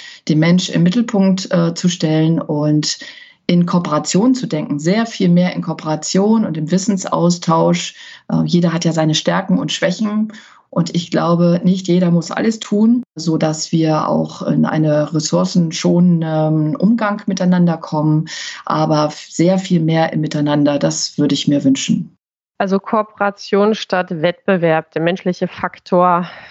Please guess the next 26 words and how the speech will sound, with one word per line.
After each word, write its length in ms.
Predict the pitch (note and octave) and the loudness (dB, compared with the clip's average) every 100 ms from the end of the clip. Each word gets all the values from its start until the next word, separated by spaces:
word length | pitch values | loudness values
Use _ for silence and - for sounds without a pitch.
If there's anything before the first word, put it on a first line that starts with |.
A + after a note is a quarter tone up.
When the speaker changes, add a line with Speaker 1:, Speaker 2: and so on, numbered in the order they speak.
| - | -10
Speaker 2:
spielt 320 | - - F3 F3 | -6 0 2 2
eine 120 | F#3 | 0
zentrale 520 | - F3+ - F3 E3+ | 0 -4 -2 0 0
Rolle. 400 | D#3 F3 B3+ C#4+ | 0 2 2 0
Das 120 | - - | -4 -4
ist 80 | |
natürlich 380 | F#3 F#3 F#3+ G3 | -2 0 -2 -2
ein 80 | G3+ | -2
toller 280 | - G3+ G3+ | -2 0 0
Auftakt, 640 | G3+ B3 - - - - | 0 -2 -4 -6 -6 -8
Frau 340 | - - G#3+ G#3 | -20 -8 -4 -2
Silvester. 500 | G3+ A3+ - C4 D4+ - - - - | 0 -2 0 -2 -2 -8 -16 -16 -8
Aber 280 | - F3+ F3+ | -6 -4 -2
bevor 360 | G3+ - G3 G3+ | -2 0 0 2
wir 120 | G3 | 2
dann 340 | G3 G3 G3+ - | 0 0 -2 -4
konkret 500 | - F#3+ - G#3 - | -4 -4 -2 -2 0
auch 200 | - F#3+ | 0 0
in 180 | - G3 | 0 0
die 160 | G3 | 2
Mobilität, 600 | F#3+ F#3+ F#3+ G3 - G3+ | 2 4 4 2 0 0
Logistik 440 | G3+ F#3+ - F#3 - | 2 0 0 -4 -4
einsteigen 540 | - G#3 - G3+ G#3+ | -4 -4 -2 -2 0
und 180 | E3+ F3+ | 0 -2
was 180 | F#3+ - | -4 -2
da 640 | G3 A#3 G#3+ D#3+ D3+ D#3+ | 0 2 2 2 0 -6